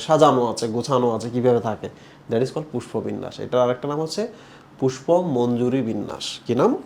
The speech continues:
পুষ্প মঞ্জুরি বিন্যাস। একটু খেয়াল করো, এই যে এখানে মঞ্জুরি বলে একটা শব্দ দেওয়া হয়েছে, মঞ্জুরি। মঞ্জুরি শব্দের অর্থ হলো মঞ্চ। তাহলে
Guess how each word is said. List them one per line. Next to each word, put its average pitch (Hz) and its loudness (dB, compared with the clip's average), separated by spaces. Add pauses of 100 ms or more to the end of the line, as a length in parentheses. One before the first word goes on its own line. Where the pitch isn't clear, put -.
(800)
পুষ্প - -4 (220)
মঞ্জুরি 127 6
বিন্যাস। 104 -6 (100)
একটু - -8 (140)
খেয়াল 135 8 (100)
করো, - -4 (1040)
এই 160 8
যে 180 8
এখানে 156 4 (2000)
মঞ্জুরি 196 12
বলে 180 12
একটা 160 0
শব্দ 127 4 (120)
দেওয়া 101 0
হয়েছে, 98 -10 (1400)
মঞ্জুরি। 160 8 (520)
মঞ্জুরি 190 10
শব্দের 185 6
অর্থ 190 -2
হলো 208 4 (120)
মঞ্চ। 123 2 (1900)
তাহলে 147 4